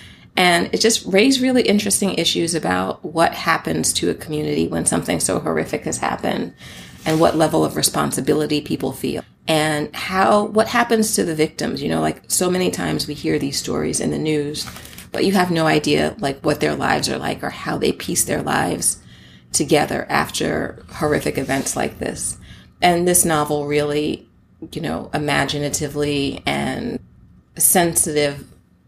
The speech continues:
was very sensitive in handling how we looked at these women's lives and how they do move on from being in the basement.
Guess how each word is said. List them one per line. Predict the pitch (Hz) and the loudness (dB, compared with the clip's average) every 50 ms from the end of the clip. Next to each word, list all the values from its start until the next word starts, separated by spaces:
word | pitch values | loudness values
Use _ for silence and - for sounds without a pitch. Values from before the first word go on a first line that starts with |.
| - - _ _ _ _ _ _ | -20 -20 _ _ _ _ _ _
was | - 165 170 170 151 - 151 | -4 0 2 2 2 2 2
very | - 175 165 160 160 | 2 2 4 4 4
sensitive | 151 - - 156 147 - 147 147 139 | 2 2 0 0 0 0 0 0 0
in | 143 143 143 | 0 0 -2
handling | 139 143 147 147 139 139 139 135 143 147 147 - - - | -2 -2 -2 0 0 0 0 -2 -2 -2 -2 -2 -4 -6
how | 143 - - 73 71 69 69 71 - - - - | -6 -4 0 0 2 2 2 0 -2 -4 -6 -4
we | 151 156 143 | -2 0 0
looked | 139 143 143 - - | 2 0 0 0 0
at | 139 139 - | 0 0 2
these | 147 143 139 139 - | 0 -2 -2 -2 -2
women's | - 147 - - - - | -2 0 0 0 0 0
lives | - 131 143 - - - - - - | 0 0 0 2 2 2 0 0 -2
and | 147 - - | -2 -2 -4
how | 139 156 - - | -2 -2 -2 -2
they | - 175 175 - 117 - - - - - - - | 0 0 2 2 2 0 -4 -10 -18 -20 -10 -2
do | - - 151 151 | 4 4 4 4
move | 147 147 156 151 147 147 | 4 2 0 -2 -2 0
on | 151 147 151 143 147 151 147 147 | 0 2 2 2 2 0 -2 -4
from | 139 - 151 147 151 147 | -6 -4 -2 -2 -2 -2
being | 143 151 147 151 143 139 139 - - | 0 0 0 2 2 0 -2 0 0
in | 135 135 139 135 - 139 139 | 0 0 0 0 -2 -4 -4
the | - 139 | -4 0
basement. | - 135 131 131 - - 117 131 - - | 0 2 2 2 0 -2 -2 -4 -6 -8